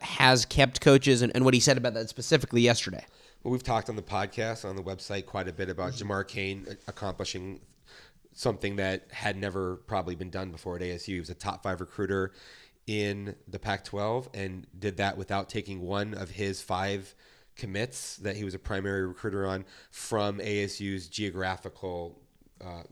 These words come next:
Speaker 2: strength area, right? The, its hotbed, the Arizona, Southern California, primarily to Las Vegas.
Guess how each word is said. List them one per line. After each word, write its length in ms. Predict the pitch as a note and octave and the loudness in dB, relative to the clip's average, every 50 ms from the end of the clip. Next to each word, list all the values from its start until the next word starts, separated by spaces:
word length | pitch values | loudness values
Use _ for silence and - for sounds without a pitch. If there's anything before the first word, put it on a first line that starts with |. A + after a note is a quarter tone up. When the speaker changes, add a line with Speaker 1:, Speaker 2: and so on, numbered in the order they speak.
| - - | -20 -20
Speaker 2:
strength 540 | - - - - G#2+ F2 E2+ - - - - | -16 -10 -6 -6 -6 -6 -8 -14 -16 -12 -10
area, 340 | G2 F2 E2 E2 D#2+ E2 E2+ | -8 -8 -8 -8 -10 -10 -10
right? 240 | F2 F2+ F#2 F#2+ F#2 | -8 -6 -6 -6 -4
The, 260 | - F#2+ F2+ F2+ F2+ - - - - - - - _ | -4 -4 -4 -4 -6 -8 -14 -20 -20 -20 -20 -16 _
its 160 | - G#2 F#2+ - | -10 -8 -8 -6
hotbed, 540 | - G#2 F#2+ - F2 F2+ E2 D#2+ E2 E2+ | -4 -4 -4 -4 -6 -10 -10 -10 -10 -10
the 180 | F#2 F2+ F2 - - | -10 -10 -10 -10 -10
Arizona, 560 | G2+ G#2 G2+ G2+ F#2+ G2 F#2+ F#2+ F#2+ F#2+ F2+ | -8 -6 -6 -6 -4 -6 -6 -4 -4 -6 -6
Southern 240 | F2+ - F2+ F2 E2 | -6 -8 -8 -10 -10
California, 580 | - - F2+ F2 E2 - - F2+ F2 E2+ E2+ E2+ - _ _ _ - | -8 -8 -8 -8 -8 -8 -10 -10 -10 -8 -10 -12 -12 _ _ _ -10
primarily 500 | - F#2 F2+ F2 E2+ E2+ E2 D#2+ D#2+ D#2+ | -8 -8 -8 -8 -8 -10 -10 -10 -10 -12
to 120 | - - | -10 -10
Las 240 | F2+ F2 E2 E2 - | -10 -8 -10 -10 -10
Vegas. 380 | F2 F2 E2+ D#2 D#2 - - | -10 -12 -12 -12 -14 -16 -16